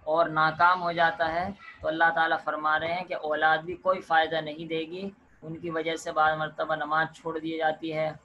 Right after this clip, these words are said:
बाद मरतबा उनकी वजह से झूठ बोलता है आदमी। तो आदमी समझ ले कि औलाद भी आखिरत में कोई फ़ायदा नहीं देगी, इस वजह से उसको भी अल्लाह ताला की मर्ज़ी के मुताबिक चलाने की कोशिश करनी चाहिए।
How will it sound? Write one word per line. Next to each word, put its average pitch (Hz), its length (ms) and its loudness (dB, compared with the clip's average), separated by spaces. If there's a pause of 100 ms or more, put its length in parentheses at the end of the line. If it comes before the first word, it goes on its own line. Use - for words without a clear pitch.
(220)
बाद 156 300 0
मरतबा 165 400 -2
उनकी 160 300 -6
वजह 160 220 -2
से 165 180 -8
झूठ 151 340 -6
बोलता 165 340 -2
है 160 100 4
आदमी। 160 320 -2 (440)
तो 151 80 -6
आदमी 165 340 -2
समझ 160 300 -4
ले 175 180 -2
कि 175 140 -4
औलाद 160 460 4
भी 165 160 -8
आखिरत 160 480 0
में 175 140 -8
कोई 160 180 -2
फ़ायदा 151 380 0
नहीं 151 280 -8
देगी, 156 400 -4 (360)
इस - 160 -16
वजह 160 300 0
से 175 140 -6
उसको 160 380 -4
भी 165 100 -6
अल्लाह 151 260 2
ताला 151 360 0
की 170 200 -10
मर्ज़ी 147 460 -8
के 160 140 -8
मुताबिक 147 500 -4
चलाने 147 440 -2
की 165 160 -8
कोशिश 151 380 -10
करनी 151 300 -10
चाहिए। 131 460 -8